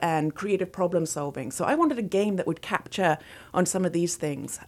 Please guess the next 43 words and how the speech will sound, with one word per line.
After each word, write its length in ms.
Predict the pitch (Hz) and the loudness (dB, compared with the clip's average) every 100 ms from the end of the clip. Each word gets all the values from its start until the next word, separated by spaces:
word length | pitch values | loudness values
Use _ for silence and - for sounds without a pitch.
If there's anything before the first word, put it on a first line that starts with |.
| - | -2
They 80 | 196 | 0
tend 200 | 233 214 | 2 0
to 60 | 220 | 0
be 80 | |
really 200 | 196 185 | 2 4
good 160 | 190 190 | 2 0
storytellers. 680 | - 269 247 - 160 123 - | 0 2 2 0 -4 -4 0
They're 100 | 170 | 2
normally 320 | 190 220 190 | 2 2 0
very, 840 | 170 185 190 202 202 190 185 170 | 6 8 8 8 8 6 4 0
um, 220 | 175 170 160 | -2 -2 2
verbally 680 | 202 208 240 240 196 175 | 6 8 8 6 4 4
articulate. 760 | 170 170 - - - 131 - - - - - - | 4 2 0 -6 -2 -2 -4 -10 -16 -18 -4 4
And 340 | 269 285 269 | 8 8 6
there 180 | 269 277 | 6 4
is 100 | 311 | 4
some 200 | 302 262 | 4 4
research 360 | 277 - 240 | 4 2 0
that 140 | - - | 0 0
suggests 400 | 220 208 208 - | 0 2 2 4
that 240 | 208 - | 2 2
they 400 | - 185 208 208 214 - | 4 4 4 0 -2 0
are 160 | 170 | 2
more 180 | 185 202 | 2 0
creative 500 | 214 240 254 269 175 | -2 0 2 2 0
in 140 | 160 160 | 0 2
general. 480 | 196 226 185 143 156 - - | 2 2 2 0 -2 -10 0
I 120 | 170 | 2
think 300 | 175 220 214 | 4 0 0
the 80 | 208 | -2
incidence 760 | - 214 - 226 185 - - - | 0 0 0 0 0 -2 -4 0
of, 460 | 180 170 160 - - | 4 4 4 -2 -2
um, 300 | 175 160 160 | 0 2 0
dyslexia 800 | 170 170 220 226 - 196 165 160 | 0 0 2 0 0 0 2 2
in 180 | 165 160 | 2 2
the 160 | 160 160 | 2 4
regular 300 | 175 185 180 | 4 2 -2
population 560 | - - 160 165 190 | -4 -4 -2 -2 -2
is 60 | 180 | -2
about 180 | 170 156 | -2 0
one 180 | 160 | 0
in 120 | 160 160 | 0 -2
ten. 440 | - 156 156 214 | -6 -4 -2 -2